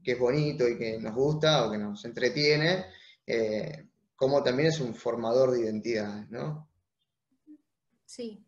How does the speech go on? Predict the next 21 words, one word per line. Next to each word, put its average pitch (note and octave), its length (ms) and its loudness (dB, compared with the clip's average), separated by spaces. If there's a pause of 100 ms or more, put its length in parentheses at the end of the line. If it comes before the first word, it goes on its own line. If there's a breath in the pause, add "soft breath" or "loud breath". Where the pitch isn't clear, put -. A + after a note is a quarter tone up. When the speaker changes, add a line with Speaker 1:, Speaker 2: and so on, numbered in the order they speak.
(240)
Speaker 2:
sí, A3+ 400 -12
tal G#3 200 -16
cual. A3+ 240 -8 (440 soft breath)
Em, B3+ 800 -2
bueno, C#4+ 280 -2
quizás C#4 260 -4 (320)
para, A#3+ 420 -6
para A#3 180 -6
empezar A#3 380 -2
a E4+ 80 2
responder B3+ 380 -6
esa C#4 120 -6
pregunta, C#4+ 640 -2
eh, G#3+ 520 -14
yo - 180 -8 (200)
me B3 200 -10
acerqué A#3 360 -8
a D4+ 40 -2
la D#4+ 60 -4
identidad B3+ 560 -2
de, B3+ 300 -2